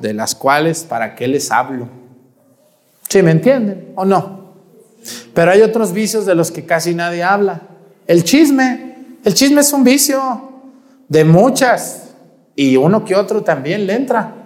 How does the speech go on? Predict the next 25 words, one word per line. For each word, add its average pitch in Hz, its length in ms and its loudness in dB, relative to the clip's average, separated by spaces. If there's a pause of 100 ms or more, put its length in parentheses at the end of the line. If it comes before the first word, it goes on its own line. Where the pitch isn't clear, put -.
(460)
Yo 98 180 0
conozco 156 480 0
gente 160 840 -6
que 139 100 2
nomás 135 400 0
está 180 280 2
a 185 40 2
ver 185 420 -2
quién 185 380 2
pasa. 214 540 -2 (260)
¿Cómo 202 460 2
pasa? 220 580 -4 (240)
¿Con 160 220 2
quién 214 340 0
pasa? 220 600 -2 (280)
¿A 170 220 0
qué 202 120 4
hora 247 220 4
regresa? 214 800 -2 (1500)
Hay 131 140 -4
gente 143 320 -2
aquí 170 240 0
así 180 220 -2
en 220 100 -4
Viramontes. 240 640 -10